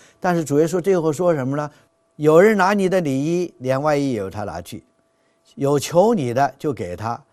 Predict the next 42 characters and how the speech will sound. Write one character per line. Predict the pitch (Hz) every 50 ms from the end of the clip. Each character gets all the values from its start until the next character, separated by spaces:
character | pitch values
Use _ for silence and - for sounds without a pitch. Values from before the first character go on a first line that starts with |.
| _ _ _ _ _
向-， | - - 220 190 175 165 143 139 -
有 | - 147 131 131 135
向 | - 240 208 190 156
你 | 127 123
借 | 127 - 202 175 147
贷 | 135 180 165 147
的 | 113 104 - - -
不 | 151 131
可 | - 104 92
推 | 90 - - 139 143 135
辞。” | 127 - - 104 104 101 - _ _ _ _ _ _
这 | - 220 208 190 180 160
些 | - - - 156 156
问 | 143 147 139 127
题 | 110 113 107
就 | 98 113 104
是 | 92 104
还 | 98 - 101 110 120 123
是 | 113 - 135 123
要 | 107 101
仔 | 98 - - 101 95
细 | 92 - -
的 | 123 107 104 98
分 | - 120 117 120
辨。 | 127 113 - _ _ _ _ _ _ _ _ _ _ _ _ _ -
一 | 180 208
方 | 196 247 247 233
面， | 226 226 196 147 123
我 | 123 131
们 | 143 156 143 -
待 | 233 214 185 156
人 | 143 123 123 127 127 120
接 | - 139 131 135
物 | 139 139 127 113
要 | 120 143 135 123
有 | 113 104 104
爱 | 123 127 113 101
心 | - - 127 113
的 | 113 101
原 | 95 90 92 92
则 | 92 92 85 - _ _ -
啊， | 104 95 85